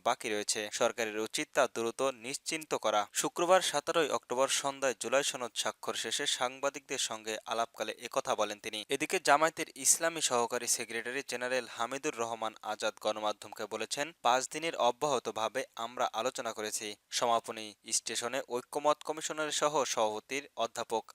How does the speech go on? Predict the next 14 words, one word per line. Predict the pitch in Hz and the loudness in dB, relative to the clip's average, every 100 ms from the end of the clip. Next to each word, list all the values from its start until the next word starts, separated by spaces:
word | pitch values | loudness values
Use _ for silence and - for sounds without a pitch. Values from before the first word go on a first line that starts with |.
| - | -2
আলী | 113 135 | 0 0
রিয়াজ | 143 143 117 - | 2 4 4 -2
সাহেব | - - 113 120 131 - | -2 2 2 2 -2 -2
সেখানে | - 143 180 156 | -2 0 -2 -4
তিনি | 135 120 | -6 -2
বলেছেন, | 120 120 - 156 113 | 0 0 -2 -2 2
বাস্তবায়ন | 123 - 160 160 | 4 2 0 -2
প্রতিক্রিয়ার | - 151 - - 151 123 | -4 -8 -8 0 2 2
উপর | 113 123 - | 0 -4 -4
একটা | 113 - - 143 | -8 -4 0 0
সুপারিশ | - - - - 147 160 165 - | -2 -6 -8 4 4 4 0 0
মামলা | 120 117 117 | -2 0 0
তৈরি | 117 139 131 | 0 -2 -2
হবে, | 110 104 104 | -2 -2 -2